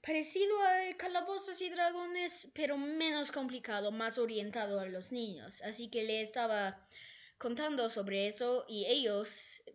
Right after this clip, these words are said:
me dijeron sobre Calabozos y Dragones, que ya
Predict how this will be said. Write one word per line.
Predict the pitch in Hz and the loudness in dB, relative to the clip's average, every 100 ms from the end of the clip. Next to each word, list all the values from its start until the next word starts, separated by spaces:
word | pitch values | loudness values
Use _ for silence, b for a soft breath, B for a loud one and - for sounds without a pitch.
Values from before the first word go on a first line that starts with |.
| - | -8
me | 220 226 | -2 -2
dijeron | 220 - 226 208 208 | -2 0 0 0 -4
sobre | 208 196 196 190 | -4 -2 -4 -4
Calabozos | 214 214 208 214 196 214 | 0 0 2 -2 -4 -4
y | |
Dragones, | 196 190 226 254 185 262 | -2 -2 0 -2 -2 -6
que | - 202 | -4 0
ya | 233 247 240 240 | 2 4 4 2